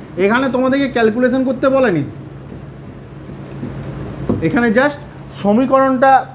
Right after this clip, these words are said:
বানিয়ে ছেড়ে দিতে বলেছে, একচল বিশিষ্ট দ্বিঘাত সমীকরণ। তাহলে দেখো, আমরা দ্বিঘাত সমীকরণ নিয়ে আলোচনা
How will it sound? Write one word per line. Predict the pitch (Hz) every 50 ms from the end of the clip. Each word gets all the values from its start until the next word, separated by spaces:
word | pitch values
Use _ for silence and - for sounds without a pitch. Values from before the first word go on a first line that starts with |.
| - 160 156
বানিয়ে | 160 180 208 233 269 254 262
ছেড়ে | - 220 208 214
দিতে | 214 175 202
বলেছে, | 180 175 160 151 131 139 127 127 - - - - - - - - 151 185 220
একচল | 220 - - - - 269 269 277 269 214
বিশিষ্ট | 233 202 - 262 - - - 262 214
দ্বিঘাত | 233 226 240 226 240 -
সমীকরণ। | 247 208 196 160 156 143 131 127 127 135 - - - - - -
তাহলে | - 196 233 247
দেখো, | 262 262 220 220 233 254 269 262 - - - - - 170
আমরা | 208 233 233
দ্বিঘাত | 185 175 208 254 254 254 -
সমীকরণ | 254 247 254 254 254 254 254 247
নিয়ে | 254 233 220
আলোচনা | 226 226 233 240 240